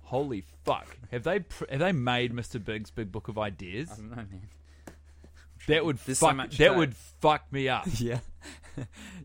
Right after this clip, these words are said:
Speaker 2: You're, uh, you're excited and I'm excited too. And I'm getting the box open.
Speaker 1: Sincerely, Valerie
Speaker 2: Oh, wow.
Speaker 1: Rogers.
Speaker 2: Oh, this is so beautiful. Okay, we've got bubble wrap, and then under the bubble wrap is a fuchsia pink,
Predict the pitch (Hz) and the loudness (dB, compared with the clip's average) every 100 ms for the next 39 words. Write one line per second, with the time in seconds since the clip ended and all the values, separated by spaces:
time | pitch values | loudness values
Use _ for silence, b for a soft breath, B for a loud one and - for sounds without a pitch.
0 | - 113 123 117 110 - - - 107 135 | -14 -10 -8 -8 -10 -16 -20 -16 -10 -10
1 | 127 - 101 101 101 95 110 107 - 87 | -8 -6 -4 -4 -8 -8 -8 -10 -10 -12
2 | 82 82 - 98 85 78 87 95 104 113 | -12 -14 -10 -8 -8 -12 -14 -12 -12 -12
3 | 127 101 92 - - 85 78 85 85 143 | -12 -10 -12 -12 -12 -12 -10 -12 -6 -6
4 | 131 - 143 139 135 131 107 127 120 117 | -6 -2 -2 -2 -4 -6 -4 -2 0 -2
5 | 104 104 123 95 82 156 98 127 110 - | -2 -2 -2 -6 -6 -6 -6 -8 -8 -8
6 | - - 139 87 98 143 151 - 85 90 | -6 -4 -6 -6 -6 -4 -4 -6 -10 -10
7 | B - - 98 82 107 127 - 113 113 | B -12 -4 -4 -4 -6 -6 0 0 0
8 | 131 143 196 - 117 113 - 123 131 135 | -4 -6 -6 -4 -4 -4 -2 -2 -2 -4
9 | 113 110 113 95 - 98 90 - - 113 | -4 -4 -4 -4 -6 -10 -10 -12 -10 -8
10 | 120 123 107 107 - 104 101 | -6 -4 -6 -6 -8 -6 -6